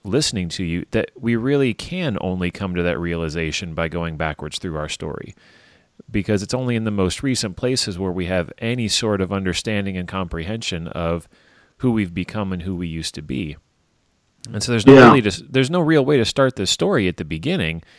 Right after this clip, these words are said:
Speaker 1: and tell it from the beginning, you know, with a nice, neat, beautiful cover on the front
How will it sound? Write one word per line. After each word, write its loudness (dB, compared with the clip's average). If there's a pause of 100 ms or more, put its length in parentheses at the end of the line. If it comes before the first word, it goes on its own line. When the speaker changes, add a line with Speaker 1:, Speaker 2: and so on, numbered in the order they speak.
(420)
Speaker 1:
and 0
tell 4
it 2
from 0
the -2
beginning, 0
you -2
know, 2
with 2
a 0
nice, 0
neat, -4
beautiful -2
cover 0
on 0
the -6
front -8